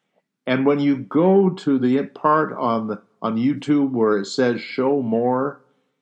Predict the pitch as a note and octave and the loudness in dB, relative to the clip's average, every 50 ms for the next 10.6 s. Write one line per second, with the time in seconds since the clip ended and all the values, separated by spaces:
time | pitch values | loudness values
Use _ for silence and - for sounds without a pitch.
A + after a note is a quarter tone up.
0 | _ _ _ _ _ _ _ _ _ - D3+ D#3 D3+ D#3+ D#3+ D#3 C#3 B2+ C3+ C#3 | _ _ _ _ _ _ _ _ _ 0 0 2 2 2 2 0 0 0 -2 -4
1 | C#3 D3 E3 F3+ F#3+ F3+ F3 - - - - - - B2 A#2+ A2+ A2 - - - | -2 0 0 0 0 0 -2 -4 -8 -14 -12 -8 -4 -2 -2 -2 -4 -6 -10 -8
2 | B2+ B2+ - - - G#2 C3+ C3 G#2+ - - A2+ G#2 A2 - - B2+ G#2+ G2 - | -8 -8 -8 -8 -10 -10 -8 -8 -8 -6 -6 -6 -6 -6 -8 -10 -10 -10 -8 -6
3 | G#2+ G2+ G2+ G2+ G#2+ G#2+ A#2 G#2 A2+ C#3+ D3+ C3 - - C3+ A#2 G#2+ G2 F#2 - | -4 -4 -4 -4 -4 -6 -4 -4 -2 -2 -2 -4 -4 -4 -4 -2 -2 -4 -6 -8
4 | - G2 G2+ A#2+ C3 D3 C#3 - - C3 B2 G#2+ F#2+ F2 E2 E2+ - _ _ _ | -6 -4 -2 -2 -2 -4 -4 -4 -4 -2 0 0 -2 -2 -6 -8 -12 _ _ _
5 | _ _ _ _ _ - A2+ A2 A#2 A#2 B2 B2 C3 C#3+ C#3+ C#3+ C#3+ C3 C3 - | _ _ _ _ _ -8 -6 -6 -4 -4 -2 -2 -2 -2 -2 -2 -4 -4 -6 -8
6 | - - E3 D#3+ D3+ E3 D3+ D#3 - - - E3 D3 B2+ A2+ A2 A#2 - - - | -4 -4 -2 -2 -2 -4 -8 -8 -8 -6 -4 -2 -2 0 -2 -2 -4 -8 -14 -16
7 | _ _ _ _ - - _ _ - C#3 C#3 C3+ - D3 C#3+ C#3 - C#3 C3 B2+ | _ _ _ _ -20 -20 _ _ -4 -4 -4 -2 -2 -2 -2 -2 -2 -2 0 0
8 | C3 C3+ C3 C3 - C3 B2 B2 - C3 B2 A#2+ A#2+ G#2 A#2 A#2 A#2 A#2 A2+ G#2+ | 0 0 0 -2 -4 -6 -8 -6 -4 -4 -4 -4 -4 -2 -2 0 0 0 -2 -4
9 | G2+ A2+ A#2 - A#2 A2+ A#2 - - A2+ G2 - A2+ A2+ A2 G#2+ G#2 G#2 - - | -4 -4 -4 -2 -2 -2 -4 -4 -6 -6 -4 -2 -2 -2 -2 -4 -8 -8 -8 -8
10 | A#2 A#2 B2+ D3+ D3+ B2+ G#2 F2+ - - - - | -4 -2 0 0 0 0 -2 -6 -8 -12 -16 -18